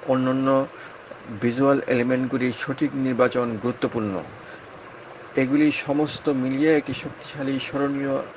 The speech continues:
এবং কার্যকরী লোগো তৈরি করা সম্ভব। লোগোর বিভিন্ন ধরনের সঠিক ব্যবহার নিশ্চিত করতে হলে ডিজাইনের মূলনীতি এবং ব্র্যান্ডের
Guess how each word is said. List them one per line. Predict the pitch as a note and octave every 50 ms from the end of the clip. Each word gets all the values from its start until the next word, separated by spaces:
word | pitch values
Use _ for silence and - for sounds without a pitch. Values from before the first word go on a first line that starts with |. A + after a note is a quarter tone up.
| - - -
এবং | A2 G#2 G#2+ G#2+ G#2 G#2+ G#2+ G#2
কার্যকরী | - B2+ B2+ B2+ A#2+ - - - B2 A#2+
লোগো | A2 A2 A2+ G#2+ A#2 B2 A#2 A2+ -
তৈরি | - A#2 G#2+ G#2+
করা | A2 A2 G#2+ G#2+ -
সম্ভব। | B2+ B2 B2 A#2 G#2+ G2 - - - - - - - - - - - - - - - -
লোগোর | G#2+ A2+ A#2 C3 C3+ D#3 D#3+ D#3
বিভিন্ন | C3+ C#3 C#3+ C3 D3+ D#3 D#3 D#3
ধরনের | C#3 C3+ C3 C3+ C#3 C#3 C#3 C#3 C#3 C3+
সঠিক | - - - - C#3+ C3 - D#3 D3 C#3 A#2+
ব্যবহার | C3 B2+ A#2+ B2+ C3 C3+ C3 C3
নিশ্চিত | B2+ C3 C3 - D#3+ - -
করতে | - D3+ D3 - D3
হলে | C3+ A#2 G#2+ G2 G2 G2 F2+ F#2+
ডিজাইনের | G#2 A#2 A2 C3+ C#3 C#3 C#3 C#3 B2+
মূলনীতি | A#2 A2+ A#2+ C3 C#3+ D3 D#3 D3 - D3+ D3 D3 C#3+ - - - - - -
এবং | - A#2 A2+ A#2 A2 G#2
ব্র্যান্ডের | G2 G2+ B2 B2+ C3+ C#3 C3+ D3 C#3+ C#3+